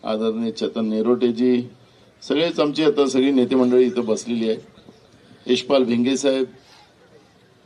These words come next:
आपले सगळे गावातील आमचे सगळे वडीलधारी मंडळी, युवक मित्र आणि आमच्या माता भगिनी,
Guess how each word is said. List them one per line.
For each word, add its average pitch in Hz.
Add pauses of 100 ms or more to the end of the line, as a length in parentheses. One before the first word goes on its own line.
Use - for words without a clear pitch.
(140)
आपले 127
सगळे 127 (880)
गावातील 120
आमचे 117
सगळे 113
वडीलधारी 113
मंडळी, 113
युवक 113
मित्र 117
आणि 107
आमच्या 107
माता 107
भगिनी, 92